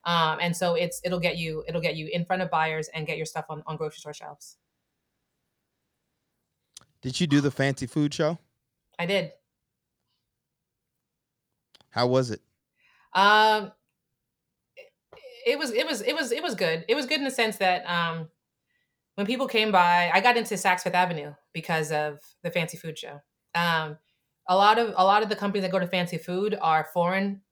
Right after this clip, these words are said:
Speaker 1: foreign companies. And so when some of the buyers are coming through, they're looking for those specific types of things. Um, and the place where we were, were situated, it wasn't, like, it wasn't our product specific area.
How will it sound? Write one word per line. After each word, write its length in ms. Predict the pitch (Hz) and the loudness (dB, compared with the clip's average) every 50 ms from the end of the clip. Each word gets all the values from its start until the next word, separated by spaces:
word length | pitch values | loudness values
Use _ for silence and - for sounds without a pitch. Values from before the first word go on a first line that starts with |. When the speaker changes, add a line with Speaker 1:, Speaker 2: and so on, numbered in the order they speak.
| _ _ _ | _ _ _
Speaker 1:
foreign 260 | - - 190 190 190 | -4 0 0 0 0
companies. 580 | 185 196 185 185 180 196 202 214 220 220 - - _ _ _ _ - | 0 -2 -4 -2 -2 -4 -4 -4 -6 -8 -12 -20 _ _ _ _ -4
And 200 | 165 175 175 175 | -2 0 0 0
so 300 | 175 - 180 175 175 175 | 0 0 2 2 2 2
when 160 | 170 175 175 | 2 0 -2
some 160 | 165 - 190 | -2 -2 -2
of 60 | 196 190 | -2 0
the 60 | 185 | 2
buyers 280 | 190 175 180 190 180 | 4 4 4 4 2
are 40 | 180 | 0
coming 220 | 175 180 165 160 160 | -2 -2 -2 -4 -4
through, 200 | - 180 185 185 | -4 -4 -2 0
they're 120 | 180 165 | 0 0
looking 280 | 165 180 175 - 170 160 | 0 0 -2 -4 -8 -8
for 260 | - 170 170 165 160 | -6 -4 -4 -4 -2
those 240 | 165 165 165 160 - | -2 -2 -4 -4 -6
specific 460 | - - - 156 - 185 156 175 170 | -8 -10 -10 -10 -8 -6 -6 -6 -4
types 200 | - 170 165 - | -4 -4 -4 -6
of 120 | 156 - | -10 -8
things. 400 | - 180 185 196 220 220 - - _ _ _ _ - _ _ _ - | -6 -4 -4 -4 -6 -8 -10 -18 _ _ _ _ -20 _ _ _ -2
Um, 360 | 175 170 170 165 165 170 165 - _ | 0 0 0 0 -2 -4 -6 -10 _
and 100 | - 180 | -4 -2
the 60 | 180 | -2
place 240 | 175 - 160 - 208 | 0 0 0 0 0
where 80 | - 180 | 0 -2
we 140 | 180 196 196 | -2 0 -2
were, 180 | 196 175 180 - | -2 -4 -4 -4
were 120 | 170 170 | -6 -4
situated, 500 | - 214 208 202 - 214 214 220 226 - | -2 -2 -2 0 0 0 0 0 0 0
it 80 | - 175 | 0 2
wasn't, 260 | 190 185 185 185 - | 2 0 0 0 -2
like, 240 | 180 165 160 - - - | -2 -2 -2 -4 -6 -6
it 60 | 175 | -2
wasn't 240 | 180 196 175 190 190 | 0 0 0 0 -2
our 140 | - 175 233 | -2 -2 -2
product 320 | - - 190 185 180 180 | 0 0 0 0 0 -2
specific 440 | - - 175 170 - 185 180 185 180 | -8 -8 -8 -6 -6 -6 -6 -6 -8
area. 380 | 180 170 170 180 190 202 208 | -6 -4 -2 -2 -2 -2 -4